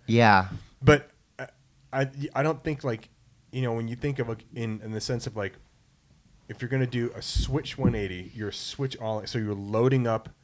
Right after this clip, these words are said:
Speaker 2: what would be, you know, you're going backwards, and you're lo-, you're going backwards, so you're loading up your switch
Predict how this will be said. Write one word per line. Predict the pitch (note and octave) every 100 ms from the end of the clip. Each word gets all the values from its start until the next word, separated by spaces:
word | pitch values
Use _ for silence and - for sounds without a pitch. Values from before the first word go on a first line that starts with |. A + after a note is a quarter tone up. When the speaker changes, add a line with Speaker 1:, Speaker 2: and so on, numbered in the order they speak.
| _ _ _ _ _ _
Speaker 2:
what | A2 G#2+
would | G#2+
be, | A2 G#2 F#2+ F#2 _
you | A2
know, | G#2
you're | F#2+
going | G#2+ A2
backwards, | A2 G2 - F2+ G2 - - _ _ _ _ _ -
and | G#2
you're | G2+
lo-, | G2+ G2 G#2 A2
you're | G#2 F#2+
going | G#2 C3+
backwards, | C3 B2 A#2
so | A2+
you're | G2
loading | F#2 F#2+ G#2+ A#2 G#2+
up | G#2 -
your | G2 F#2 F#2 -
switch | - - G#2 G2 -